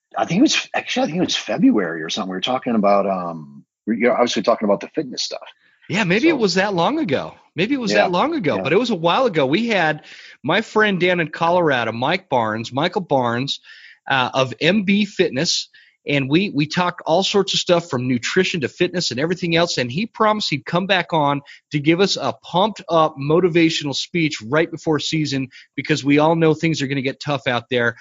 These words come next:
Speaker 2: And, Michael, I appreciate you coming on for this, man.
Speaker 1: Well, thanks, Jim. Again, thanks for having me. It's always a pleasure.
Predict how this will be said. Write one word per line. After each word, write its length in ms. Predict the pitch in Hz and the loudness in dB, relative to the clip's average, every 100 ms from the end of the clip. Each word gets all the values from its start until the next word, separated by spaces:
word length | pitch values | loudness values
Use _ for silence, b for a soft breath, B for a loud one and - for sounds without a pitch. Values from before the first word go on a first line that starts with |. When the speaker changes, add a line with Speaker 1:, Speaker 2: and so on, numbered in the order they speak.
| B B B | B B B
Speaker 2:
And, 420 | 127 123 120 117 - | -2 2 0 -2 -6
Michael, 520 | 117 147 160 160 160 | -2 0 2 2 2
I 80 | 131 | 2
appreciate 720 | 123 123 - 175 165 - 151 | 0 -2 -4 -2 0 0 0
you 100 | 131 | -2
coming 300 | 143 147 143 | -4 -4 0
on 180 | 135 135 | 0 0
for 140 | 117 110 | -2 -6
this, 260 | 101 - | -6 -8
man. 240 | 104 110 117 _ _ _ _ _ _ _ - - | -10 -10 -12 _ _ _ _ _ _ _ -8 -4
Speaker 1:
Well, 260 | 107 107 - - | 2 0 0 2
thanks, 260 | 123 - | 2 2
Jim. 220 | - 98 87 | 0 0 0
Again, 340 | 95 98 90 | 0 0 0
thanks 220 | 98 98 | -4 -4
for 100 | 107 | 0
having 260 | 104 95 92 | 2 2 0
me. 140 | 85 | -4
It's 140 | 78 98 | -4 -2
always 220 | 92 87 | -2 -4
a 40 | |
pleasure. 360 | 82 71 - | -6 -8 -8